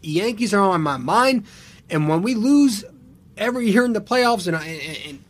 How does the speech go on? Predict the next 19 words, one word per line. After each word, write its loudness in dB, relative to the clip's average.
twice 6
to 4
this -2
scumbag 6
team, 0
once 0
to 0
Boston, 6
who 6
cheated 2
themselves, 0
it's 0
hard 10
not 4
to -2
be 0
pissed 2
off, 4
man. 2